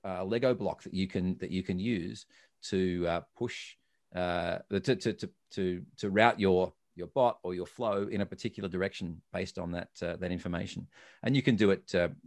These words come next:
literally during a, a session or, or even afterwards. So you can do, um, post-session analysis, uh, and reporting on, on that, that information if you want to do that as well. So I think that's a really interesting piece. And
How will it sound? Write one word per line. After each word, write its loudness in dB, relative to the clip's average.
literally 0
during 4
a, 4
a -4
session -4
or, 0
or 0
even 0
afterwards. -2
So -6
you -6
can -8
do, -6
um, -6
post-session -4
analysis, -4
uh, 0
and 0
reporting 2
on, 0
on -2
that, -2
that -2
information -6
if -14
you -8
want -8
to -6
do -6
that -8
as -12
well. -8
So 0
I 8
think 2
that's 0
a 4
really 4
interesting -4
piece. -2
And -2